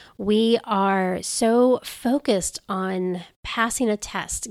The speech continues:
getting into college, doing well in a career, that we can sometimes lose sight of the bigger picture. I try to talk to my children about why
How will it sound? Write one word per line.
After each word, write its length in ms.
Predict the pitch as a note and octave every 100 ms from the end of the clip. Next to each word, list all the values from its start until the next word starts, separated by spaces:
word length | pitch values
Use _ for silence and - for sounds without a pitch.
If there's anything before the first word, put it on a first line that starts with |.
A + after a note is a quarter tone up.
| F#3+
getting 240 | G#3+ A#3+
into 240 | A#3 G#3+ G#3
college, 540 | - F#3 F3 E3 -
doing 460 | - G#3+ B3 C4 A3+
well 200 | G3+ G3+
in 100 | G3+
a 60 | F#3
career, 640 | - F#3 G3 A3 F#3 E3 - - - -
that 600 | F3+ G3 G3 F#3+ - - - _ _ _ _ _ -
we 140 | A3+
can 140 | A3+ -
sometimes 640 | - C4 C#4+ F4+ E4 A#3+
lose 280 | A3+ B3+ A#3+
sight 600 | - - G#3+ A3+ A3+ - -
of 120 | G#3+
the 80 | G#3
bigger 240 | G3 G3
picture. 520 | F3+ - - - E3 F3 _ _ _ _ _ _ _ _ - _
I 220 | - A3+ - -
try 160 | - C#4
to 60 |
talk 300 | C4+ A#3+ C4
to 100 | -
my 120 | C#4+ B3+
children 380 | - - A3
about 460 | G3 G#3 G#3+ G3+ -
why 800 | G#3+ F#3+ F#3 F#3+ G#3+ A3 A3+